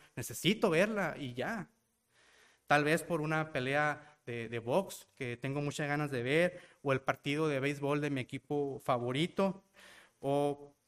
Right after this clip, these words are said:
póngale usted ahí en, en, en la rayita, como dice nuestro pastor, qué es lo que hace que usted se, se aleje de Dios. Pero ciertamente, hermanos, Dios es siempre fiel,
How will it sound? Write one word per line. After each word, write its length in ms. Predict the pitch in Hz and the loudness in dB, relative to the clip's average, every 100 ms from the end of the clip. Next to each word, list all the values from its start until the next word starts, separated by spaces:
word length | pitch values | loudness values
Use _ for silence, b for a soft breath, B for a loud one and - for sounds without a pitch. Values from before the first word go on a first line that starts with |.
| _ _ _ _ _ | _ _ _ _ _
póngale 320 | 160 175 190 | 0 2 2
usted 240 | 151 - 165 | 0 0 2
ahí 320 | 175 170 180 | 4 4 2
en, 160 | 165 156 | 2 -4
en, 220 | 139 139 | -6 -4
en 80 | 131 | -4
la 80 | 127 | -2
rayita, 400 | 127 151 165 156 | 0 2 2 0
como 240 | 143 135 | -2 0
dice 280 | 147 156 160 | 0 0 -2
nuestro 280 | 143 - 123 | -2 -6 -6
pastor, 500 | 120 - 156 151 - _ _ _ _ _ | -4 0 0 0 -8 _ _ _ _ _
qué 220 | - 147 151 | 0 2 2
es 80 | |
lo 160 | 151 143 | -2 -6
que 400 | 135 120 113 113 _ _ _ _ | -6 -4 -6 -8 _ _ _ _
hace 240 | 127 127 | -4 -4
que 140 | 139 135 | -8 -12
usted 320 | - 135 135 | -8 -6 -6
se, 340 | - 131 117 | -6 -6 -6
se 120 | - 120 | -6 -4
aleje 340 | 120 127 135 | -4 -6 -6
de 120 | 113 | -6
Dios. 520 | 110 110 113 - - _ _ _ _ _ _ _ _ _ _ b b b b b b - | -6 -6 -8 -12 -14 _ _ _ _ _ _ _ _ _ _ b b b b b b 6
Pero 240 | 170 180 | 8 8
ciertamente, 640 | 175 226 233 233 247 240 | 8 8 8 8 8 8
hermanos, 400 | 240 233 233 233 | 8 10 10 10
Dios 220 | 208 214 226 | 10 8 8
es 100 | 208 | 6
siempre 400 | 214 233 226 214 | 10 10 8 4
fiel, 400 | 190 220 277 | 4 6 4